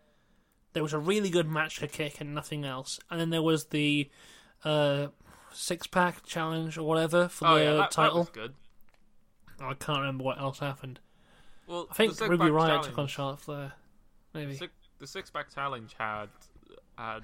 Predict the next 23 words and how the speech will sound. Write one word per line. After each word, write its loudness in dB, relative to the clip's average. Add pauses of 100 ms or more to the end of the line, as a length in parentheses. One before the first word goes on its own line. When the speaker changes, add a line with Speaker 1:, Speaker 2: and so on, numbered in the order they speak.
(100)
Speaker 2:
uh, -10 (500)
yeah, -6
had -4
A 2
J -2
Styles, -4
who's -10
still -8
W -8
W -12
E -16
champion. -10 (420)
Speaker 1:
Yeah. 0 (300)
Speaker 2:
You -4
had -4
John 2
Cena. -6 (560)
Speaker 1:
Yeah. 0 (840)
Speaker 2:
Uh, -2
you -4
had 0
Dolph 4
Ziggler -4